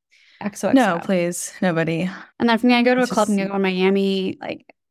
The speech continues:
Speaker 1: it's also East Coast, West Coast. Like, Vegas is, like, closer to you.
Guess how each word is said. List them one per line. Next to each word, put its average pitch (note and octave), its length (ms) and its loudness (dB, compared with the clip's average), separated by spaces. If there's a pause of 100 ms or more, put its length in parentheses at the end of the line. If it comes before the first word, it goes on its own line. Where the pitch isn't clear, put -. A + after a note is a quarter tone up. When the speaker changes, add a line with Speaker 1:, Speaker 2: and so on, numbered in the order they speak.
(1900)
Speaker 1:
it's B3 60 -12
also F4 160 4
East C#4+ 160 2
Coast, C4 160 0
West G3+ 160 0
Coast. E3+ 220 -4
Like, F#3+ 180 -4 (260)
Vegas G#3 320 2
is, G#3 140 -2
like, G3+ 140 2
closer F#3+ 360 0
to F#3 80 0
you. F3+ 480 0